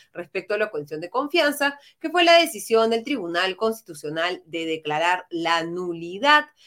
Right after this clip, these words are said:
del proceso seguido hasta el momento por la Subcomisión de Acusaciones Constitucionales del Congreso contra el presidente Castillo por presunta traición a la patria.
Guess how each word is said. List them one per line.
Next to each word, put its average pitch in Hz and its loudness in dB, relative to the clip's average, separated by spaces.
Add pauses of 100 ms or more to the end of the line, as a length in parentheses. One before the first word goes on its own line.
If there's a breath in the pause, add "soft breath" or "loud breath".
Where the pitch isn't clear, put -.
(140)
del 311 0
proceso 202 -4
seguido 175 -6
hasta 185 -8
el 160 -6
momento 220 -4
por 254 -2
la 277 -2
Subcomisión 202 -6
de 185 0
Acusaciones 180 -8
Constitucionales 165 -6
del 151 -6
Congreso 277 0 (240 loud breath)
contra 320 2
el - -6
presidente 185 -4
Castillo 180 -6
por 208 -2
presunta 175 -4
traición 147 -4
a 131 -12
la 147 -8
patria. - 2